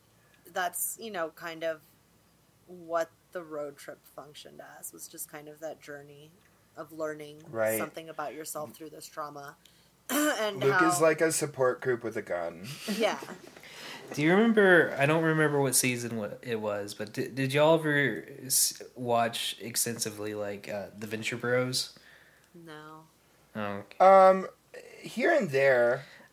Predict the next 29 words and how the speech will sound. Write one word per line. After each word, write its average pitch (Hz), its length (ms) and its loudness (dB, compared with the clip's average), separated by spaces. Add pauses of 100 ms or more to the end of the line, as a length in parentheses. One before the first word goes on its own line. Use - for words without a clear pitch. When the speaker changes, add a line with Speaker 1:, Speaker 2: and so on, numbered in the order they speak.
Speaker 3:
There, 160 280 4
Speaker 2:
Uh, - 40 -4 (180)
yeah. 113 320 0
Speaker 3:
there's 156 260 4
one 151 320 4
season 139 380 4
opener 120 560 2
that 113 140 2
has, 107 760 2 (160)
if 110 140 -12
I 113 60 2
remember 113 280 -2
correctly, 107 300 -2
it's, 104 160 -2
like, 104 160 -4
Brock 107 320 0
Sampson, 101 580 -2
like, 98 300 -12 (320)
chasing 110 500 2
after 104 500 2
Doctor 101 380 -2
Venture, 101 480 -4
who's 104 300 -6
just, 104 240 -6
like, 98 280 -2
on, 101 280 -6
like, 101 220 -8
a 104 40 -2
denial, 101 1000 0